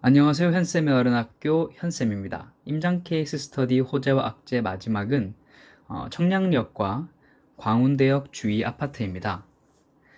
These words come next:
어, 청량리역과 광운대역은 앞으로 강남처럼 변모할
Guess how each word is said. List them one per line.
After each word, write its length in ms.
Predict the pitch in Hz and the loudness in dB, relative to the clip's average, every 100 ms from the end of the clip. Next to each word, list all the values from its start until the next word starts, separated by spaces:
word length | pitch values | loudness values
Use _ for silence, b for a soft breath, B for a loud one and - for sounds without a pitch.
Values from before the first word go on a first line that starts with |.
| b b b _ - | b b b _ -18
어, 120 | 123 | -16
청량리역과 880 | - 196 208 208 190 170 - 151 143 | -2 2 4 4 2 0 0 0 0
광운대역은 1000 | - 113 123 139 127 107 113 156 101 87 | -2 0 2 2 2 0 -2 -2 -2 -6
앞으로 400 | - - 135 135 | -10 -12 -6 -4
강남처럼 720 | 135 107 123 156 170 151 147 139 | -2 0 2 0 -2 -4 -4 -4
변모할 680 | 104 107 110 107 104 151 | -4 -2 0 0 -2 -4